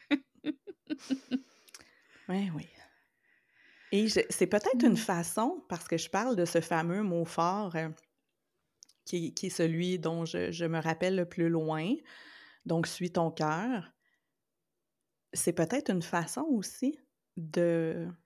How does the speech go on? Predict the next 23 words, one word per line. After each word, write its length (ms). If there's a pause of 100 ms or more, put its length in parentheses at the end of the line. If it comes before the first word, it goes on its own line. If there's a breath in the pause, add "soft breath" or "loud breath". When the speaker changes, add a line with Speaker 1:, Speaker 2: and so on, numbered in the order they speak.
(100)
Speaker 2:
d'apaiser 720
ma 160
tête. 560 (1040)
Quand 160
le 120
mot 220
arrive 460
et 60
qu'il 120
semble 300
hors 160
contexte, 720 (180)
de, 460
de 220
jouer 400
avec, 440
et 80
ça, 160
je, 260 (460 loud breath)
je 160
le 80
fais 160
consciemment, 640